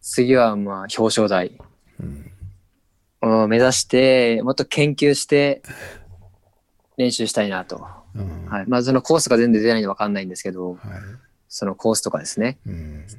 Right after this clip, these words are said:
Speaker 1: まあ、思想の時間とかも限られてくると思うんですけど、
Speaker 2: うん。
Speaker 1: まあ、それなりにこう、前もって研究して、
Speaker 2: うん。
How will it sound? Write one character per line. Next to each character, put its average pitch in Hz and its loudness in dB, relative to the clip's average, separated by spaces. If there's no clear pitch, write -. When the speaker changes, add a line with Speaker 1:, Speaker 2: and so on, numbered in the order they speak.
Speaker 1:
ま 117 -6
あ、 - -6
思 - -6
想 151 2
の 151 0
時 139 -2
間 147 2
と 139 -6
か 110 -4
も 101 -2
限 117 0
ら 113 4
れ 110 -4
て 107 -10
く - -6
る 101 0
と 98 -4
思 95 -6
う 98 -10
ん 98 -10
で 92 -10
す - -10
け 104 -4
ど、 131 2
Speaker 2:
う - -14
ん。 - -14
Speaker 1:
ま 110 -6
あ、 - -10
そ 117 -2
れ 113 4
な 113 2
り 113 4
に 110 2
こ 95 -4
う、 85 -6
前 110 2
も 110 0
っ 110 -10
て - -4
研 101 -2
究 98 -2
し - -4
て、 - -2
Speaker 2:
う 98 -14
ん。 71 -12